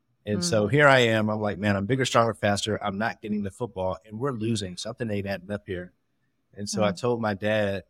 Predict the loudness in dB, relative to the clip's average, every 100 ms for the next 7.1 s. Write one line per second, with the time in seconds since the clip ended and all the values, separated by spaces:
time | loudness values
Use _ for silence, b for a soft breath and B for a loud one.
0 | -12 -8 -8 -10 -14 _ -6 -4 -4 -4
1 | -6 -6 -8 -8 -4 -4 -4 -8 _ _
2 | _ _ _ -10 -8 -8 -10 -2 0 2
3 | 0 -6 -8 -6 -6 -8 -14 _ _ _
4 | _ _ _ _ _ -18 -8 -4 -4 0
5 | 0 0 -2 -4 -4 -6 -6 -2 -2 -2
6 | -6 -6 -6 -6 -6 -6 -6 -4 -4 -4
7 | -6